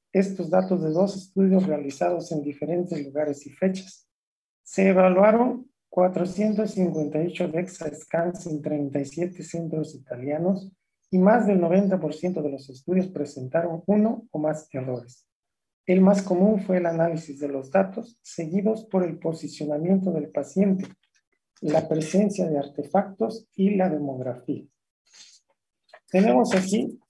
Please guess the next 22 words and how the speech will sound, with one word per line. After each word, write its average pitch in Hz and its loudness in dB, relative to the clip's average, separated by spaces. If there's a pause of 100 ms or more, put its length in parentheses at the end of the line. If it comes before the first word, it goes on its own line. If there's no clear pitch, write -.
los 170 0
resultados 165 2
de 165 0
este 180 -2
otro 175 -2
presentado 165 0
en 175 4
el 151 -2
cincuenta 156 -4
y 147 -4
tres 196 -2
Congreso 170 -2
Argentino 165 -4
de 151 -4
Reumatología. 147 -4 (640)
Se - -4
analizaron 165 2
doscientas 190 0
cuarenta 151 -4
y 139 -8
cuatro 170 -4
densitometrías, 143 -6